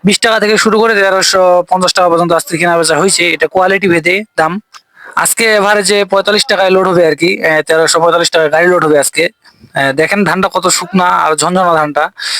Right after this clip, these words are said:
শুকনা ঝনঝনা ধান। আর ধানের দামটা কিছুটা বাড়া শুরু করছে, আহ, সামনে আরো বাড়বে মনে হচ্ছে আর কি। বাজারে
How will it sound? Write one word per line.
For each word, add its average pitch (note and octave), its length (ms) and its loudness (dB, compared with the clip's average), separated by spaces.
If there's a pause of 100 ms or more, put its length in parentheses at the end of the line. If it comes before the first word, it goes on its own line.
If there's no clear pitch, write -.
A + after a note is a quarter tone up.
শুকনা F#3 280 0
ঝনঝনা F3 340 0
ধান। D#3+ 240 -2 (680)
আর D3 340 2
ধানের D#3 220 -2
দামটা A3 260 0
কিছুটা G#3 400 0
বাড়া F#3 220 0
শুরু G3 240 0
করছে, F3+ 520 0
আহ, D#3+ 160 -2
সামনে F#3 340 0
আরো F3+ 160 0
বাড়বে F3+ 440 0 (280)
মনে F#3 180 2
হচ্ছে F3+ 260 0
আর D#3 120 0
কি। E3+ 180 -4
বাজারে D#3 540 2